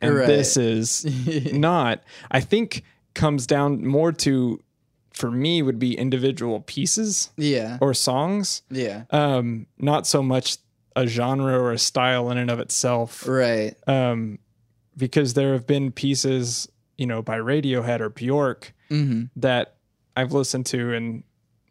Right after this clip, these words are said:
Speaker 1: and I said pieces, not even thinking, but,
Speaker 2: Right,
Speaker 1: but
Speaker 2: right,
Speaker 1: they're,
Speaker 2: yeah,
Speaker 1: they're
Speaker 2: yeah.
Speaker 1: songs, but,
Speaker 2: Yeah.
Speaker 1: but, you know, but, but I feel
Speaker 2: <laughs>
Speaker 1: like they're, they're in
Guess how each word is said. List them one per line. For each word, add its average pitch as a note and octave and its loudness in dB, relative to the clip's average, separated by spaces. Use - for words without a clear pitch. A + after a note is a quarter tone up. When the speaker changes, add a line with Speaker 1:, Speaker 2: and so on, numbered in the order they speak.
Speaker 1:
and D3+ 2
I C#3 2
said B2+ 0
pieces, C3 -4
not C3 -2
even B2 -6
thinking, C3 -8
but, - 0
Speaker 2:
Right, D3+ 2
Speaker 1:
but - 2
Speaker 2:
right, - -
Speaker 1:
they're, D3+ 4
Speaker 2:
yeah, E3 4
Speaker 1:
they're - 6
Speaker 2:
yeah. - 6
Speaker 1:
songs, D#3 4
but, F3+ 2
Speaker 2:
Yeah. G#3 4
Speaker 1:
but, F#3+ 4
you G#3 4
know, F3 6
but, D#3 2
but E3+ 4
I E3+ 6
feel F#3 2
Speaker 2:
<laughs> - -
Speaker 1:
like E3 0
they're, C#3+ 4
they're C3+ 2
in C3 -2